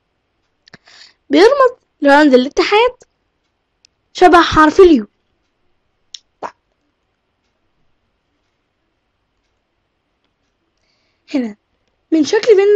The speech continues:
المجاور أكمل. هنا س. يا شاطرين. بتتكون من إيه؟ برافو عليكم.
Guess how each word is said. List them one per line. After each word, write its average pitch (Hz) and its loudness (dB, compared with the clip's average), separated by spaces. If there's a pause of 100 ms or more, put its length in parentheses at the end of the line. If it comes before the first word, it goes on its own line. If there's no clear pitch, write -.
المجاور 294 -2 (160)
أكمل. 233 -8 (680)
هنا 453 -4
س. 220 -20 (920)
يا 294 -2
شاطرين. 262 -10 (680)
بتتكون 330 -6
من 285 -6
إيه؟ 262 -10 (1000)
برافو 240 -8
عليكم. 285 -6